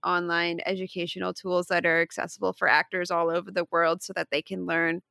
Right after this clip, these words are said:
the skills that they need in order to do intimacy work safely, even if they don't have access to an intimacy coordinator,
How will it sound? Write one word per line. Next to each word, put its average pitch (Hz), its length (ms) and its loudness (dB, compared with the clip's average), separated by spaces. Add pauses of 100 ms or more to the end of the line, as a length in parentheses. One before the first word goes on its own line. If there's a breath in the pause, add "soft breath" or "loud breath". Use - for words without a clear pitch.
(240)
the 220 80 2
skills 220 380 4
that 226 160 0
they 220 120 2
need 196 300 0
in 196 220 0
order 180 380 2
to 180 420 -2
do 180 340 0
intimacy 180 560 -2
work 175 280 0
safely, 254 720 2 (220)
even 220 220 4
if 208 80 -2
they 208 100 4
don't 190 140 2
have 185 140 0
access - 320 -2
to - 120 -10
an - 60 -8
intimacy - 480 -8
coordinator, 113 560 -4